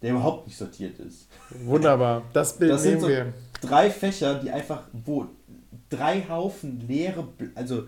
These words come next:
Speaker 1: wirklich einfach nur Blätter drin sind.
Speaker 2: Das ist kreatives
Speaker 1: Und so soll man's
Speaker 2: Chaos.
Speaker 1: nicht machen. Ja, totales Chaos. Und das muss man echt, das, äh, wenn man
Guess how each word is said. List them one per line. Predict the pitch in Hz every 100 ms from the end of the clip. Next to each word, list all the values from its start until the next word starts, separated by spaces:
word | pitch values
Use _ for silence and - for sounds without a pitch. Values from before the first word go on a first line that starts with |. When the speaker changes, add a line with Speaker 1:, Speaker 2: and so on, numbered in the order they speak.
| -
Speaker 1:
wirklich | 135 139 110 -
einfach | 147 170
nur | 131
Blätter | - 113 135 120
drin | 98 92 92
sind. | 87 95 127
Speaker 2:
Das | -
ist | -
kreatives | - 180 175 113
Speaker 1:
Und | 139
so |
soll | 139
man's | 127 156
Speaker 2:
Chaos. | 160 143
Speaker 1:
nicht | 135
machen. | 95 - 87 - _ _ _ _
Ja, | - 107
totales | - 139 143 147 139
Chaos. | 117 98 - -
Und | 117
das | 131 147
muss | 139 135
man | 131 127
echt, | 120 117 -
das, | 113 - -
äh, | - 101
wenn | 117
man | 117 120 -